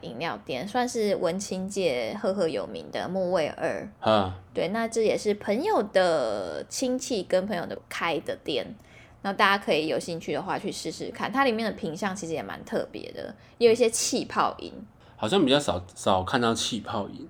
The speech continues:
Speaker 1: 对。
Speaker 2: 嗯。
Speaker 1: 大家可以试试看它的那个什么菜单啊，整个风格啊，是真的很文青的那一种。
Speaker 2: 嗯，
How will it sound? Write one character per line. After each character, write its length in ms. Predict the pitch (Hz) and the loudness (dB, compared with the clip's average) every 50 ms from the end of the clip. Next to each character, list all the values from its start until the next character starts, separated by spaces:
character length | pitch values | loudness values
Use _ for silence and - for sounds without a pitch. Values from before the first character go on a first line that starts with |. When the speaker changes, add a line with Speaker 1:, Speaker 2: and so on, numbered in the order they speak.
| - - | -8 0
Speaker 1:
对。 360 | - 175 135 107 76 - 107 | 2 2 2 2 -2 -4 -6
Speaker 2:
嗯。 260 | 104 104 101 101 98 101 - - - - | -4 -4 -4 -4 -6 -10 -14 -20 -18 -8
Speaker 1:
大 140 | - - 196 | -2 0 0
家 60 | 208 | 2
可 100 | 220 247 | 2 0
以 40 | - 190 | -2 -2
试 120 | - 185 | -2 -2
试 60 | 180 | 0
看 180 | 226 220 214 247 | 2 2 2 2
它 140 | 269 277 269 | 2 2 4
的 100 | 233 214 | 4 2
那 120 | 214 226 214 | 2 0 0
个 120 | 196 185 | 0 0
什 120 | 196 185 160 | 0 0 -4
么 220 | 160 - - - | -4 -6 -6 -6
菜 280 | - - - 240 190 180 170 - | -6 -4 -2 -2 -2 -2 -2 -2
单 280 | 185 165 170 170 170 | -2 -2 -2 -4 -4
啊， 220 | 165 160 165 170 170 | -6 -6 -6 -8 -8
整 140 | 180 175 | -8 -6
个 80 | 165 170 | -6 -6
风 420 | 175 - - 190 185 190 202 208 208 | -6 -4 -4 -2 -2 0 0 -2 0
格 300 | - 160 123 98 101 101 | 0 -2 -2 0 0 0
啊， 440 | - 104 107 117 120 113 107 92 95 196 | 0 0 0 0 -2 -2 -2 -4 -6 -8
是 300 | - - 214 190 175 165 | -6 -4 -2 -2 -2 -2
真 240 | 151 - 190 185 175 | -4 -4 -4 -4 -4
的 80 | 175 | -4
很 180 | 196 196 - - | -4 -6 -6 -4
文 220 | - 107 92 107 | -4 -6 -6 -6
青 260 | - - - 160 143 | -8 -8 -8 -8 -8
的 80 | 127 107 | -8 -8
那 120 | 104 95 78 | -8 -8 -10
一 100 | 69 - - | -10 -12 -12
种。 200 | - - - - - 208 - | -12 -10 -10 -10 -12 -12 -6
Speaker 2:
嗯， 360 | 117 107 101 101 101 101 107 | -4 -2 -2 -2 -4 -6 -10